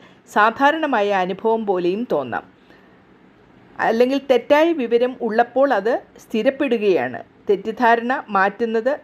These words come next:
ധൈര്യവും സൗമ്യതയും ആവശ്യപ്പെടുന്ന ഒരു പ്രക്രിയയാണ്. തെറ്റിദ്ധാരണ മാറ്റുന്നത്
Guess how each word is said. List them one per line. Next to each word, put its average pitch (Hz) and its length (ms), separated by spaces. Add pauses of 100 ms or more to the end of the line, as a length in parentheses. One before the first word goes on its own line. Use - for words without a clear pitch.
(120)
ധൈര്യവും 226 600 (120)
സൗമ്യതയും 247 760
ആവശ്യപ്പെടുന്ന 196 840
ഒരു 196 120
പ്രക്രിയയാണ്. 156 800 (760)
തെറ്റിദ്ധാരണ 302 540
മാറ്റുന്നത് 247 760